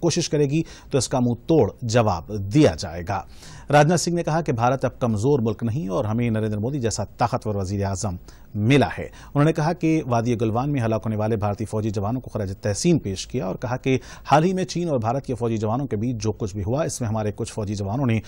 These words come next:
कुर्बानी पेश करके मुल्क के सरहद की हिफाजत की है। न सिर्फ हमें उनके खोने का गम है, बल्कि मुल्क के तमाम लोग इस पर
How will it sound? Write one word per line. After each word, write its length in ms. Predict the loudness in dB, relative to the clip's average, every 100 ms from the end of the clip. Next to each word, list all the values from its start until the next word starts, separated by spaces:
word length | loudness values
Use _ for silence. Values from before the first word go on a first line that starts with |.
| -10 -2
कुर्बानी 400 | 4 6 6 4
पेश 240 | 0 -2 -2
करके 300 | -4 -2 -2
मुल्क 180 | -2 -4
के 100 | -6
सरहद 260 | -4 -4
की 100 | -4
हिफाजत 360 | -4 -4 -4 -6
की 120 | -2
है। 140 | -2 -4 -12 -4
न 60 | -2
सिर्फ 260 | 0 -2
हमें 200 | -2 -2 -2
उनके 300 | -4 -4 -6 -2
खोने 260 | 0 2 2
का 160 | -2
गम 180 | -2 0
है, 180 | 0 -2 -6 -8 -2
बल्कि 300 | -2 0 -2
मुल्क 220 | -2 -2
के 140 | -4
तमाम 480 | -2 -2 0 0 -2 -4
लोग 280 | -2 -2 -2
इस 120 | -6
पर 240 | -4 -4